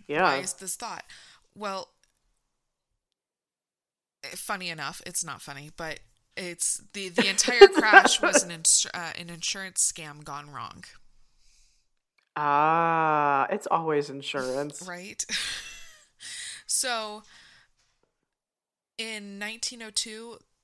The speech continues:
Speaker 2: the, uh, the White Star had become property owned in International Mercantile Marine Co., a holding
Speaker 1: Mm-hmm.
Speaker 2: company bankrolled by famed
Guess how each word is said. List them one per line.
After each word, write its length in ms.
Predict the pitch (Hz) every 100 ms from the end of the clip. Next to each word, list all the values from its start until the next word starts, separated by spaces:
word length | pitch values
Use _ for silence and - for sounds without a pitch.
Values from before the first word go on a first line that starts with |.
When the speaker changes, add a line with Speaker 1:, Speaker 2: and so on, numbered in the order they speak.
| _
Speaker 2:
the, 460 | 214 202 196 190 180 - _ _ _ _
uh, 280 | 185 180 180 185 _ _ _ -
the 80 |
White 280 | 180 202 214
Star 220 | - 196 185
had 260 | 185 170
become 300 | 180 196 214
property 420 | - 180 180 196 -
owned 320 | 165 160 156
in 220 | 175 165
International 840 | 170 180 165 160 - 180 175 170 _ _ _ _
Mercantile 1000 | 175 165 175 185 - 185 180 180 185 185 _ _ -
Marine 320 | 180 180 214
Co., 380 | 220 262 277 311 _ _ - - - - _
a 100 | - 185
holding 400 | 214 214 214 202
Speaker 1:
Mm-hmm. 100 | 175
Speaker 2:
company 360 | 156 180 185
bankrolled 540 | 175 180 180 185 170 170
by 280 | 165 165 -
famed 420 | - 185 196